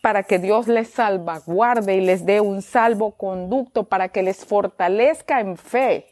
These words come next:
y en autoridad, para que ellos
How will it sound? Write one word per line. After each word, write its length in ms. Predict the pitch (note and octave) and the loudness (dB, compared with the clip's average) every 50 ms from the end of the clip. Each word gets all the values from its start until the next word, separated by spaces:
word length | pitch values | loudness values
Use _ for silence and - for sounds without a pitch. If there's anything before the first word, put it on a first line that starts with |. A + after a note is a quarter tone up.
| _ _ _ _ _ _ - - _ _ _ _ _ _ _ _ _ _ _ _ _ _ _ _ _ _ - | _ _ _ _ _ _ -20 -20 _ _ _ _ _ _ _ _ _ _ _ _ _ _ _ _ _ _ -2
y 100 | F#3+ G#3 | 0 0
en 200 | G#3+ G#3+ G#3+ - - | 0 0 -2 -4 0
autoridad, 1080 | A3 B3 C#4 D4+ D4+ D4 C#4+ - D4 C4+ B3 B3+ B3 A3+ A#3 A#3+ B3+ A3+ F3+ D#3 D#3 - _ - - - - - | 2 2 2 2 0 -2 -2 -2 0 0 0 0 0 2 2 2 2 0 -2 -4 -6 -8 _ -20 -20 -20 -18 -6
para 220 | - - G#3 G3+ G3+ | -2 0 0 2 2
que 100 | - A3+ | 0 0
ellos 180 | G#3 C4+ C#4+ | 2 2 0